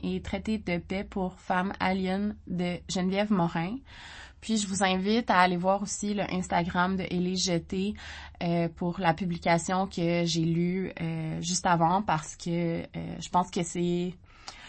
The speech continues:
je pense que c'est des réflexions qui sont importantes. Je pense qu'on croit que les femmes fortes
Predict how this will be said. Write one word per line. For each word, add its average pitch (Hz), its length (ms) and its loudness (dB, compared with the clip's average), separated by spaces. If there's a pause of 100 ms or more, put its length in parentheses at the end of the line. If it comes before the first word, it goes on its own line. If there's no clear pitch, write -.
(100)
je - 80 -10
pense 247 160 10
que 320 140 2
c'est 240 140 0
des 196 100 4
réflexions 202 600 4
qui 226 80 -6
sont 185 220 -2
importantes. 185 540 0
Je - 60 -12
pense 214 180 -6
qu'on 180 240 0 (160)
croit 190 460 4
que 208 120 -4
les 175 160 0
femmes 180 480 2
fortes - 800 0